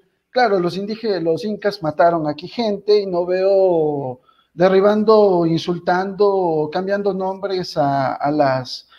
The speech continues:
a las calles que puedan llevar algún nombre indígena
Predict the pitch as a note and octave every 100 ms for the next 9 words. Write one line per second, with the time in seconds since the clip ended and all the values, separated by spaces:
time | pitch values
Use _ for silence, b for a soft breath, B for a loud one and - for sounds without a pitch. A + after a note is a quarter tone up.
0 | b - D#3 D#3 - F3 F#3 - - G3+
1 | F#3+ E3+ F3 E3+ D#3 E3 E3 D#3+ E3 D#3+
2 | D3+ C3 C3 E3 C4 - C3 B2+